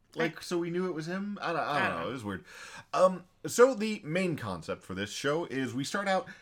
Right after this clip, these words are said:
Speaker 1: is it, we, s-, the weirdest thing that we start out with is, uh, a hooker running away from something, 'cause she's obviously a hooker.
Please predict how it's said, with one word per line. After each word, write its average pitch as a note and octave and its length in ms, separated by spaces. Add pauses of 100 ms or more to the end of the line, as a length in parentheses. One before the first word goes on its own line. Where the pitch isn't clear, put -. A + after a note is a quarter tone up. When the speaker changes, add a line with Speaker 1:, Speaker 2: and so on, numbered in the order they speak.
(160)
Speaker 1:
is D3+ 180
it, D#3 320
we, C#3 360 (200)
s-, D#3+ 200 (200)
the D3 120
weirdest F3+ 340
thing E3+ 160
that C3+ 100
we B2+ 60
start C3 240
out A2+ 160
with G#2+ 160
is, G2+ 240 (100)
uh, G2+ 340
a G#2+ 40
hooker F#3 300
running C#3+ 240
away A2+ 220
from F#2+ 120
something, F#2 420
'cause G2 160
she's G#2+ 160
obviously A#2 480
a D#2 40
hooker. D#2+ 340